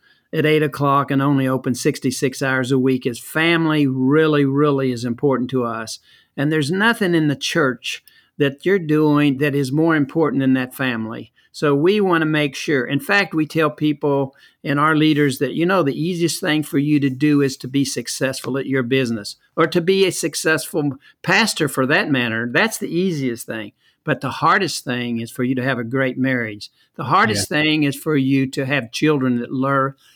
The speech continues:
Speaker 1: love the Lord and serves the Lord. So we wanna guide our people in such a way that they know we care about them.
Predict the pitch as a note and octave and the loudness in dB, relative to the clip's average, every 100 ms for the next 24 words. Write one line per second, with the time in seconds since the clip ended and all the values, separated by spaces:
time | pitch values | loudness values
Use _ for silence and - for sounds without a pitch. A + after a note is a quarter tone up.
0 | _ D#3+ D3+ C#3+ C3+ - - C#3 C#3 C#3+ | _ 0 2 2 0 -4 -6 -2 0 2
1 | C#3 C#3 B2+ A#2 D3+ C#3 B2 B2+ B2 A#2 | 2 2 0 -2 0 0 0 -4 -4 -6
2 | A2+ - - C#3 C3 - - _ E3+ A3 | -8 -6 -2 0 0 -4 -20 _ 2 2
3 | G#3+ F3 B2+ D3 D#3+ D#3+ D3 C#3+ - D3 | 4 2 2 4 4 4 2 2 0 0
4 | E3 D3+ B2+ - E3+ E3 D3 D3 C#3+ C3 | 0 0 0 2 0 2 2 2 2 -2
5 | - C#3 C#3 C#3+ D3 C#3+ A2+ C#3+ G#3 - | -2 0 2 2 2 0 0 0 0 -2
6 | - F3+ F#3 D3+ B2 A2+ - A#2 | -2 0 0 0 -2 -4 -6 -8